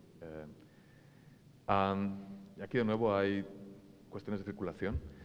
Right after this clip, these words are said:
Musiris era uno de los primer-, el principal puerto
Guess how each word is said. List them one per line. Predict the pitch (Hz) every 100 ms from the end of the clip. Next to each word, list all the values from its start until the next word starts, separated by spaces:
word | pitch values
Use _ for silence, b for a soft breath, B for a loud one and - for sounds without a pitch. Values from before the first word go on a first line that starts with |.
| B B
Musiris | 101 98 127 143 143 107
era | 104 104 101
uno | - 101
de | 104
los | 98
primer-, | 104 95 98 - -
el | 92
principal | 101 98 110 110
puerto | 110 110 - 120 104